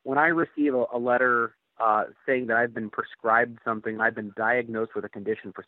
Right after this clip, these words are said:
simply filling out a questionnaire, um, that's shocking. And it, it, it, it seems wrong.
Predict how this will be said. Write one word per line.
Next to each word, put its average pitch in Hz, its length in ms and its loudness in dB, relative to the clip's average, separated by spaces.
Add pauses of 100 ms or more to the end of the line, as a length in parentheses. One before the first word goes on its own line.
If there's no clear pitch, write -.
simply 139 380 -4
filling 123 280 -2
out 113 120 -2
a 107 60 -8
questionnaire, 101 840 -6 (500)
um, 98 300 -4 (440)
that's 165 300 2
shocking. 127 440 2 (640)
And 123 360 0
it, 107 80 -4 (520)
it, 156 300 0 (200)
it, 156 300 2
it 147 80 -4 (120)
seems 160 260 -4
wrong. 117 400 0